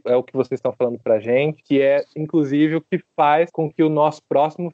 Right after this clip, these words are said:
filme, o nosso próximo projeto, a gente dedique ainda mais, porque a gente tem agora um grupo de pessoas que a gente precisa sempre agradar, não decepcionar, porque depende muito de vocês agora o nosso trabalho. Quando acaba, é vocês quem mandam.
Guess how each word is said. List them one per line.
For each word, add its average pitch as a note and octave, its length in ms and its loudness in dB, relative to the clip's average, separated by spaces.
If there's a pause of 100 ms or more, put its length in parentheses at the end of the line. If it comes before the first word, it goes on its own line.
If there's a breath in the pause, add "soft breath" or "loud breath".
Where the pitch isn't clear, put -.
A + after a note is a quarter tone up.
filme, D#3 300 -2
o D3+ 40 -6
nosso C#3+ 220 -4
próximo C#3+ 380 -2
projeto, C#3 480 0
a D3 40 -2
gente C#3+ 220 -4
dedique C#3 400 -2
ainda C#3+ 280 0
mais, C#3+ 400 0
porque C#3 380 -2
a C#3 60 2
gente C#3 300 -6
tem C#3 220 2
agora C#3 500 2
um C#3+ 140 -8
grupo D3 240 -2
de C3 80 -20
pessoas D3+ 400 -2
que - 100 -4
a C#3+ 40 2
gente D3 180 -4
precisa D3+ 720 0
sempre D#3 840 -2
agradar, C#3 680 0
não D3+ 260 0
decepcionar, D#3+ 840 -4
porque B2+ 320 -2
depende C3 460 -2
muito C3+ 320 -4
de D3 140 -2
vocês D3+ 600 0
agora C#3 480 2
o D3 60 -4
nosso D3 260 -2
trabalho. B2+ 460 0
Quando B2+ 240 0
acaba, C3+ 640 2
é C#3 100 2
vocês C#3+ 540 0
quem F#3 100 -4
mandam. B2+ 440 -4